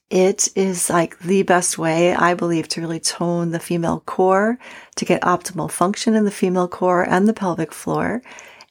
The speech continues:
and to really cultivate lifelong vitality. This is where the, the energetics come in, which is, um, really fascinating stuff. So what it is, again, very briefly, is a piece of jade. If we're using jade, jade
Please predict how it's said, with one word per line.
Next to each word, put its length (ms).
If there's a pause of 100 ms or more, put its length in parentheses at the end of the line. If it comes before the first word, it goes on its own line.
and 540
to 320
really 340
cultivate 680
lifelong 840 (440)
vitality. 880
This 220
is 60
where 160
the, 320 (260)
the 200
energetics 840
come 280
in, 380
which 240
is, 240
um, 300
really 240
fascinating 600
stuff. 460 (600)
So 460
what 380
it 120
is, 220
again, 340 (100)
very 320
briefly, 420
is 160
a 220
piece 380
of 160
jade. 400
If 100
we're 100
using 320
jade, 380
jade 380